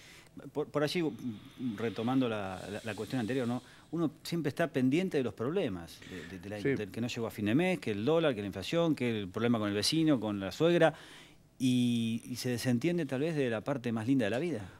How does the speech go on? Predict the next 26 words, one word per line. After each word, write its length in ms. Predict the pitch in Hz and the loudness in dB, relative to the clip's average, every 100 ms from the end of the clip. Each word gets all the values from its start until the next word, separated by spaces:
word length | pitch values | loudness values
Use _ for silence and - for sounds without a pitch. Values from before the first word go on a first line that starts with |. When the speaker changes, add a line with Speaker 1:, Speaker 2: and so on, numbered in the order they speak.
| - | -6
Speaker 2:
Pero 120 | 87 82 | -2 0
el 60 | |
problema 280 | 87 117 143 | 2 4 4
está 180 | - 98 | 6 4
siempre, 460 | - 95 69 65 - - - _ - - - - - - - - | 6 4 4 -4 -10 -14 -20 _ -20 -20 -20 -20 -20 -20 -20 0
siempre 340 | 110 98 80 | 4 4 2
está 180 | 73 76 | 0 -2
el 60 | |
problema. 480 | 71 69 67 65 60 - - _ - - - - | -2 -2 -4 -6 -12 -16 -20 _ -20 -20 -20 -10
La 160 | 76 73 | -6 -4
solución 400 | - 76 87 104 | -2 -2 0 2
la 80 | 95 | 2
tenemos 280 | 85 82 | 0 -2
nosotros. 600 | 76 78 95 78 65 55 - - - - | -4 -2 -2 -2 -4 -8 -12 -20 -20 -8
Y 260 | 73 76 73 | -4 -4 -4
el, 160 | - - - - - - - - - - | -8 -12 -18 -20 -20 -18 -20 -20 -20 -14
el, 480 | 69 67 - 69 78 - - 73 | -10 -8 -6 -4 -6 -8 -8 0
digamos, 340 | 85 82 87 | 4 4 2
siempre, 360 | - 98 85 85 | 0 0 0 4
yo 120 | 98 | 6
como, 360 | 101 92 82 - - - - - - - - - | 6 6 2 -2 -10 -20 -20 -20 -20 -20 -20 -8
como 640 | 76 80 78 73 71 69 - - | -4 -2 -2 -2 -4 -8 -14 -4
pro-, 220 | 73 80 | -4 -2
digamos, 340 | 87 82 73 - | 2 2 2 -2
soy 120 | 87 | -2
ingeniero. 560 | 82 85 90 90 87 | 4 6 8 6 4